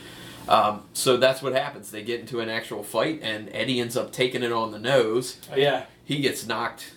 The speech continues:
Speaker 1: he gets knocked out for a little bit,
Speaker 2: Yeah,
Speaker 1: doesn't he?
Speaker 2: yeah, yeah. He gets knocked out, and he, he wakes up, and, and, um, he calls, I can't remember if he calls her or if she calls him, but he's talking to Kiki on the phone a little bit later, and he says, "I feel like half a raccoon."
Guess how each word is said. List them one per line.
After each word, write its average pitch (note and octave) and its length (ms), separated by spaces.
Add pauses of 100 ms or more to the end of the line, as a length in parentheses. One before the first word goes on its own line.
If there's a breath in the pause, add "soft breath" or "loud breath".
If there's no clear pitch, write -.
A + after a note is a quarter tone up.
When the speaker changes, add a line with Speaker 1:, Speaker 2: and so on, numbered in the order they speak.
Speaker 1:
he E3+ 120
gets F4 160
knocked D#4 200
out - 220
for B2+ 100
a - 60
little G2+ 200
bit, G2 220
Speaker 2:
Yeah, G3 120
Speaker 1:
doesn't E3+ 120
he? D#3+ 60
Speaker 2:
yeah, E3+ 100
yeah. D#3 280
He D#3+ 140
gets D#3+ 200
knocked D3 280
out, C3+ 220
and C3 100
he, C3 140 (340 loud breath)
he - 200
wakes E3+ 280
up, D#3 200
and, C#3 360
and, C3 440
um, A2+ 340 (340)
he C#3+ 220
calls, C3 560 (760 loud breath)
I C#3+ 40
can't A3 220
remember F3 320
if C3+ 80
he F3 120
calls A3 300
her A#3 80
or D#3+ 300
if C#3 100
she F3 200
calls C#3+ 280
him, C3+ 180
but A#2+ 220 (180 loud breath)
he's E3+ 300
talking F3+ 360
to D3 80
Kiki D#3 340
on C3 100
the B2 80
phone D3 220
a C3 60
little B2+ 180
bit B2 120
later, B2+ 200
and B2 100
he B2 120
says, B2+ 280
"I C#3+ 100
feel F3+ 180
like C3 180
half B2+ 220
a - 40
raccoon." A2 520